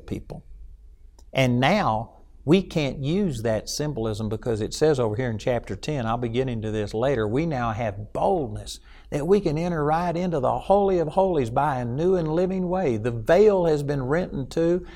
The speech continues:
There are no cherubims there to kill you. The way unto God has been opened up unto all through the Lord Jesus Christ.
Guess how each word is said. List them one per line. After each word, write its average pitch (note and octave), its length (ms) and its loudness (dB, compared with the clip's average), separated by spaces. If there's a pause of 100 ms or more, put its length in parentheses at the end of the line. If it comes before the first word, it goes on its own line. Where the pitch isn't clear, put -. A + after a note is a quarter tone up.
(140)
There C3+ 200 8
are F3 260 8
no G3+ 180 6
cherubims E3+ 720 4
there D#3 240 2
to B2 160 -2
kill D#3 320 2
you. D3 320 0 (300)
The A#2 100 4
way E3 540 6
unto F3 360 -2
God A#2 460 -4
has B2+ 260 -6
been G#2+ 320 -6
opened D#3+ 420 0
up B2+ 260 -2
unto C#3+ 260 -2
all G#2+ 460 0
through A#2+ 260 -4
the A2+ 80 -6
Lord A#2+ 420 -2
Jesus A#2 400 -8
Christ. F#2+ 440 -8